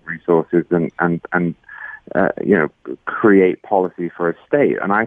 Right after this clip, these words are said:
fear that's where California has reached, that, um, w-, in the public imagination, there are two sorts of people. There are the open, loving, helpful, friendly people who will brook no opposition to, um, their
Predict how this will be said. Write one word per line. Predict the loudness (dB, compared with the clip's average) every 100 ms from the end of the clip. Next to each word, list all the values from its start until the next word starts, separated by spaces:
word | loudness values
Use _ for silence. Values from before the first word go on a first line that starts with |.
| 0
fear | 2 2
that's | 2 0 0
where | 0
California | 0 -2 -2 -2 0 0
has | -2 -8
reached, | -8 -8 -8 -18 -2
that, | -2 -2 -6 -20 -20 -20 _ -4
um, | -2 -2 -6 -14
w-, | -14 -12 -12 -4
in | 0 2
the | 0
public | -2 -6 -4 -2
imagination, | 0 -2 0 -2 -2 -4
there | -4
are | -4 -4
two | -6 -4
sorts | -4 -6
of | -10
people. | -8 -8 -6 -4
There | -4 -4
are |
the | -2 0
open, | 2 0 -4 -6 -2
loving, | -2 -2 -6 -8
helpful, | -4 -4 -4 _ -4 -4 -8 -20 -20 -20 _ -2
friendly | 0 2 0 0
people | -6 -14 -10 -8 -8 -4
who | -2 0 2 2
will | 2 0 -4 -2
brook | 0 2
no | 2 4 4
opposition | 0 -2 -8 -8 -8 -16 -20 -20 -12
to, | -10 -10 _ _ _ _ _ _ _
um, | -6 -6 -6 -6
their | -2 0 -2